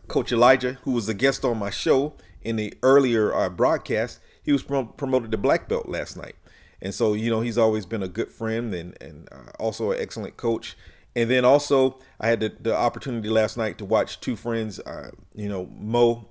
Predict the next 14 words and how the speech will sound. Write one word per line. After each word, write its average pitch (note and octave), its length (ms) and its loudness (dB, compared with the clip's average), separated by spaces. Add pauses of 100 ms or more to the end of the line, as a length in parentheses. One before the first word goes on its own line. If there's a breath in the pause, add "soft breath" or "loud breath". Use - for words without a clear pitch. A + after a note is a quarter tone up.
uh, F#2+ 160 -4
Co-, A#2 240 2
Coach - 380 -2
Mo. A2 320 0 (400 loud breath)
He B2+ 200 0
was A2 180 -2
promoted A2 320 2
to G2 40 -4
black G#2 280 2
belt, - 380 2
as C3 240 2
well A2+ 380 2
as G#2 320 -4
John. F#2+ 640 -6